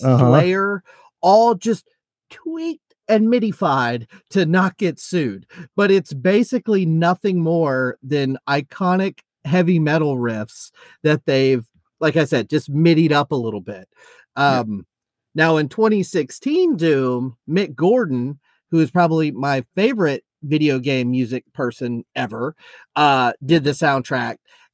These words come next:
Speaker 2: And he's just, he's a genius. The stuff he can do with a guitar and computers is mind-boggling.
Speaker 1: Let's
Speaker 3: Yeah, you've,
Speaker 1: see here.
Speaker 3: you've, you've brought him up a few times, and I know your love of
Speaker 1: According
Speaker 2: Yes.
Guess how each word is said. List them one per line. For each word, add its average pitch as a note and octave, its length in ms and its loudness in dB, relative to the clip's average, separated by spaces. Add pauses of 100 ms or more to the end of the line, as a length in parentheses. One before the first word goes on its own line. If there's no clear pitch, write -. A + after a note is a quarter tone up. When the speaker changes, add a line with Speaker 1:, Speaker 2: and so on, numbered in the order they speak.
Speaker 2:
And C3+ 500 0
he's G3+ 360 -2
just, C#3 320 -2 (640)
he's F3+ 160 0
a C#3+ 80 -2
genius. A2 520 -8
The C3 120 -8
stuff - 240 0
he G3 80 -2
can E3+ 180 0
do D#3+ 140 4
with C#3 140 0
a C3 40 -8
guitar C3 460 2
and A#2+ 140 -4
computers A#2 640 -4
is G#2 400 -6 (420)
mind-boggling. G#2 880 -2 (920)
Speaker 1:
Let's E3 220 2
Speaker 3:
Yeah, C#3+ 100 2
you've, C3+ 160 0
Speaker 1:
see D3+ 160 6
here. D3 120 4
Speaker 3:
you've, D3 80 0 (200)
you've D3 160 0
brought D3+ 160 2
him D3 140 -2
up C3 160 -6
a A2 40 -18
few C3 220 -8
times, B2+ 480 -6
and A#2 240 -10 (420)
I C#3 120 2
know E3 100 2
your D3 200 0
love G#2+ 260 -4
of - 120 -10 (540)
Speaker 1:
According B3+ 720 2 (460)
Speaker 2:
Yes. - 340 -12